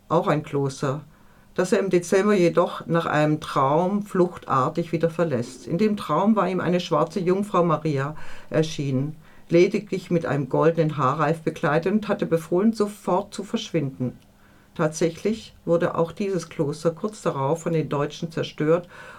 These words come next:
und alle Mönche ermordet. Schließlich gelangt er, äh, nach Athos, wo er die meiste Zeit seines Lebens verbringen wird.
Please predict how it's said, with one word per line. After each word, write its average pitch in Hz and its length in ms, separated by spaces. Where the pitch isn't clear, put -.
und 165 260
alle 147 180
Mönche 143 360
ermordet. 123 680
Schließlich 220 480
gelangt 208 420
er, 190 400
äh, 175 160
nach 160 300
Athos, 175 580
wo 175 120
er 170 120
die 170 120
meiste 156 420
Zeit 156 360
seines 156 300
Lebens 143 300
verbringen 160 580
wird. 127 300